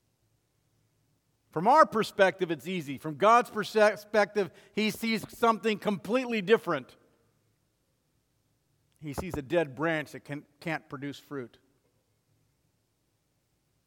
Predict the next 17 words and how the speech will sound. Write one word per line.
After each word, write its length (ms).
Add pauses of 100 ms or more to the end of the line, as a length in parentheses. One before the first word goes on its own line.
(1500)
So 160
what 140
does 140
Jesus 420
do 320 (1600)
to 120
these 240
dead 340
and 180
useless 380
branches? 640 (2000)
He 140
connects 420
them 160
to 80
the 100
vine. 200